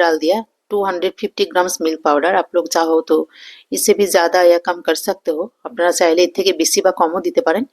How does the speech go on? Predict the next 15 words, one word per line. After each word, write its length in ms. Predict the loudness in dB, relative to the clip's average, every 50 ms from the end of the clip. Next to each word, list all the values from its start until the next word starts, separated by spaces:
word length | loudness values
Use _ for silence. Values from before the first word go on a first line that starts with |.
| -14 -20 -20 -20 -20 -14 -6 -2
এটাকে 220 | 0 2 2 2 2 0 2
ভালোভাবে 460 | 0 2 2 2 2 2 2 2 2 0 0 -4 -10 -10
মিশিয়ে 300 | -8 -6 -2 0 0 0 0 -2
কিন্তু 220 | -4 -2 -2 -2 -2 -2 _ _ _ _ _ _ _ _ -10
নিতে 180 | -8 -2 -2 -2 -2
হবে। 200 | 0 -2 -2 -4 -6 _ _ _ _ _ _ _ _ _ _ _ _ _ _ _ -20 _ _ _ _ _ _ _ _ _ -2
এই 100 | -2 0 2 2
মিল্ক 160 | 2 2 2 2
পাউডারটা 460 | 2 2 4 2 2 2 4 4 2 2 2 -4 _ _ _ _ _ -16
শুধুমাত্র 440 | -8 -4 0 2 4 4 4 4 2 2 4 4
টেস্ট 200 | 2 2 2 0 0 2
বাড়ানোর 300 | 2 2 2 0 0 -2 0
কাজে 180 | 0 2 2 2
লাগে, 240 | 2 2 2 0 -2 -2 0
এটা 120 | 0 2